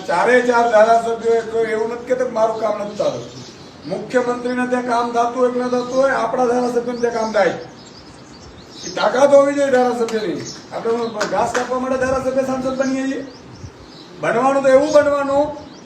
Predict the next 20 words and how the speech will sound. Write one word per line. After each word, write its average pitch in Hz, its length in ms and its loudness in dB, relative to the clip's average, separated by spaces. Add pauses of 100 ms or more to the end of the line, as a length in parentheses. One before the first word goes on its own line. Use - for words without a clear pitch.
(200)
કે - 60 -8
પરિણામ 277 500 2
લાવવાનું. 269 520 4
પછી 240 220 -2
આપણે 269 240 0
એમ 262 100 0
કહીએ 262 180 2
કે 254 80 -6
ના, 262 100 -6
ના, 247 180 -2
હવે 247 120 0
સરકાર, 247 420 -6
સરકાર 254 360 -8
બરકારનો 247 340 -6
કાંઈ 254 140 -6
જરૂર 254 240 -10
નથી, - 280 -14 (420)
એક 254 320 2
કાપવી 220 300 -2
પડે. 196 240 -4